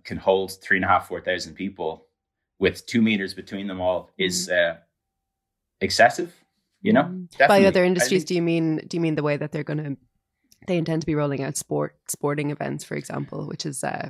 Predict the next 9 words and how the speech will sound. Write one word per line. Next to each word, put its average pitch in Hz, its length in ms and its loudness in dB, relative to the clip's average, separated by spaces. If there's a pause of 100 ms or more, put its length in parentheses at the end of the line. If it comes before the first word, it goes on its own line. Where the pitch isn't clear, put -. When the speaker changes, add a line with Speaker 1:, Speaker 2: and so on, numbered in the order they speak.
Speaker 2:
very 139 260 -2
different 143 380 -8
to, 139 320 -6 (480)
I 170 80 -2
th-, - 120 -12 (200)
I, 160 120 0 (260)
I 170 60 -8
think 156 240 -2
there's, 147 360 -2